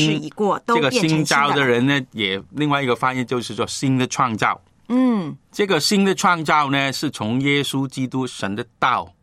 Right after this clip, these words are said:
Speaker 1: 是。
Speaker 2: 道成肉身而来的嘛。所以圣经呢，旧约到新约都是很注重这个道，
Speaker 1: 嗯。
Speaker 2: 道的彰显。那么道另外一，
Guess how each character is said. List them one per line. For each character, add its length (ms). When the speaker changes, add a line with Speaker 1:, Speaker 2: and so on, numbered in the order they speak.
Speaker 1:
是。 300
Speaker 2:
道 200
成 240
肉 140
身 260
而 140
来 280
的 100
嘛。 120
所 180
以 140
圣 260
经 220
呢， 240
旧 200
约 140
到 200
新 260
约 180
都 240
是 200
很 240
注 200
重 240
这 120
个 160
道， 260
Speaker 1:
嗯。 220
Speaker 2:
道 200
的 120
彰 320
显。 260
那 100
么 160
道 260
另 140
外 140
一， 80